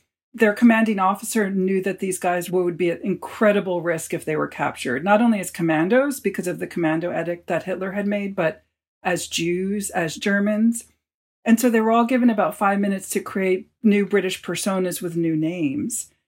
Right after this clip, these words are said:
So when I discovered that there was a commando still alive, not Paul Streeton, but another commando still alive,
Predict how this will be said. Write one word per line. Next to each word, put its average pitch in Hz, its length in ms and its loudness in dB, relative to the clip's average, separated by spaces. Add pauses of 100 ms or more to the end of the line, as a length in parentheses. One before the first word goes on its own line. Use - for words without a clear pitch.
(260)
So 226 220 4
when 208 240 2
I 202 120 0
discovered 240 560 0
that 202 160 -2
there 190 100 -2
was 175 380 -4
a 190 60 -4
commando 202 520 -2
still 175 720 -4
alive, 165 580 0
not 185 220 0
Paul 170 160 -2
Streeton, 180 320 -4
but 170 140 -4
another 175 280 -2
commando 160 380 -2
still 156 340 -4
alive, 156 500 -6